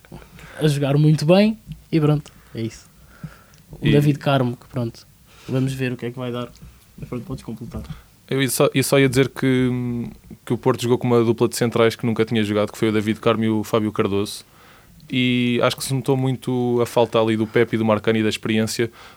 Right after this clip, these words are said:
Speaker 1: porque no primeiro golo do Gil Vicente houve ali um erro de, por parte do David Carmo, que ainda não está muito rotinado com a equipa, e acho que é uma dupla de centrais que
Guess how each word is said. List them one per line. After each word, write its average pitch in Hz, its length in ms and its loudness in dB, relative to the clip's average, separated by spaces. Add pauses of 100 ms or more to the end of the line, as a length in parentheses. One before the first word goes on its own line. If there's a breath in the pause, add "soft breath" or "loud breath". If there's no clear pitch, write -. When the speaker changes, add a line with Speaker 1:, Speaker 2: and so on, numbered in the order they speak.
(380 loud breath)
Speaker 1:
porque 110 640 0
no 113 100 -2
primeiro 113 340 2
golo 110 340 0
do 110 160 0
Gil 110 160 0
Vicente 107 500 -2
houve 104 140 -2
ali 104 220 0
um 104 160 -2
erro 104 320 -8 (120)
de, 101 460 -4
por - 80 -20
parte 107 220 0
do 107 60 -2
David 107 260 0
Carmo, 120 180 0
que 117 100 -6
ainda 107 100 -2
não 104 80 -2
está 104 120 -2
muito 107 160 -4
rotinado 107 360 -2
com - 80 -4
a - 20 4
equipa, 117 420 -4 (440 loud breath)
e 120 120 -2
acho 120 180 0
que - 60 0
é 120 40 4
uma 120 120 2
dupla 120 240 0
de - 80 -4
centrais 117 400 0
que 113 560 -2